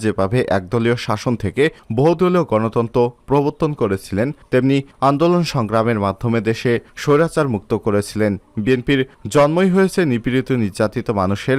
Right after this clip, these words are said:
পাশে দাঁড়ানোর জন্য। রোববার বিকেলে প্রাত রাষ্ট্রপতি ও বিএনপির প্রতিষ্ঠাতা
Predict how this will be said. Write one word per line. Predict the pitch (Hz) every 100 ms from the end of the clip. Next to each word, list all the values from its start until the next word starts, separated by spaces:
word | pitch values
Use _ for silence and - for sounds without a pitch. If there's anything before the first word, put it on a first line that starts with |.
| 143
পাশে | 120 110 - 98
দাঁড়ানোর | 98 98 101 92
জন্য। | 104 101
রোববার | 98 90 110 101
বিকেলে | 95 110 127 -
প্রাত | 127 - 131 - - 143
রাষ্ট্রপতি | 147 - 165 - 180
ও | 120
বিএনপির | 123 113 127 - 123
প্রতিষ্ঠাতা | 131 123 101 -